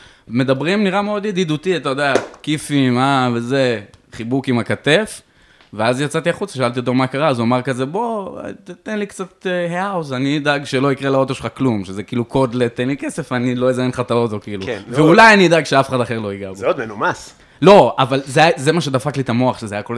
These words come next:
Speaker 1: כזה מנומס. זה היה מאוד נורמלי.
Speaker 2: כן.
Speaker 1: כאילו, ואני כזה, "אה, אוקיי, זה הדיבור."
Speaker 2: כן.
Speaker 1: והם, הם מאוד עומדים מאוד קרוב,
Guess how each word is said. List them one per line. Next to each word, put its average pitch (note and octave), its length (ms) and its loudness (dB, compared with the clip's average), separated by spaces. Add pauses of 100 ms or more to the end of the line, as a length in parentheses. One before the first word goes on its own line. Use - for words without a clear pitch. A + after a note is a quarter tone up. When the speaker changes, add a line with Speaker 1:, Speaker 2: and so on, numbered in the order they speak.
(120)
Speaker 1:
כזה A#2 200 -2
מנומס. A#2+ 600 0
זה A2 100 -4
היה A#2 80 4
מאוד C3 200 2
נורמלי. B2 560 0
Speaker 2:
כן. G2+ 160 -10 (260)
Speaker 1:
כאילו, A2 280 -8
ואני G#2+ 220 -6
כזה, G2 160 -8
"אה, A2 260 0
אוקיי, G#2 340 -6 (140)
זה G2 160 -6
הדיבור." G2+ 320 -8 (200)
Speaker 2:
כן. F#2 180 -12 (260)
Speaker 1:
והם, A#2 240 -2
הם A#2+ 280 -4
מאוד B2+ 180 -2
עומדים C3 260 0
מאוד B2 140 0
קרוב, G#2 380 -6